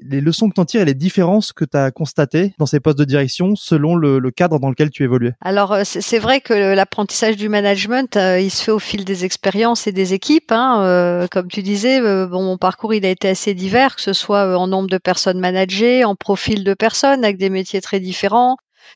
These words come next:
Speaker 2: dans des entreprises ou des organisations aux cultures différentes, hein, puisque j'ai eu la chance de travailler en P M E française, euh, au sein de groupes internationaux, donc avec des dimensions multi-,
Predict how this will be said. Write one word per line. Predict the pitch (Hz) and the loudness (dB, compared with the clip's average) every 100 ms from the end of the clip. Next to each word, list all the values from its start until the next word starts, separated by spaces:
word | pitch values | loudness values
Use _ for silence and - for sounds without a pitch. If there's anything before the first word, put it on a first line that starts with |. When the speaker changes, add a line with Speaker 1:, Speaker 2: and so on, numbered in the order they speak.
| - | -2
Speaker 2:
dans | 190 | 0
des | 190 190 | 2 2
entreprises | 196 - 208 262 254 | 0 -2 -2 0 2
ou | 233 | 0
des | 196 190 | -2 0
organisations | 196 196 196 196 196 - 277 | 0 0 0 0 0 0 -2
aux | 254 | -2
cultures | 233 196 214 196 | -4 -2 -2 0
différentes, | 202 - 240 269 - | -2 -2 0 0 0
hein, | 208 208 | -2 -2
puisque | 208 190 - 208 185 180 _ _ _ | -4 -6 -2 0 0 -2 _ _ _
j'ai | - 196 | 0 2
eu | |
la | 185 185 | 4 2
chance | - 214 196 | 0 -2 -2
de | |
travailler | 185 196 185 185 | -2 0 2 2
en | 175 | 0
P | - 185 | 0 2
M | 180 180 | 2 2
E | |
française, | 175 - 185 - 220 233 247 220 | -2 -4 -4 0 2 2 2 0
euh, | 190 180 180 | -2 0 -2
au | |
sein | 185 190 185 | -2 -2 -2
de | |
groupes | 175 185 | -4 -2
internationaux, | 180 180 185 175 180 226 226 262 | -2 0 0 2 0 0 0 0
donc | 220 196 | 0 0
avec | 190 180 | 0 0
des | 180 | -2
dimensions | 175 185 180 - 190 | -4 -4 -4 -4 -4
multi-, | 180 - 185 | -4 -6 -12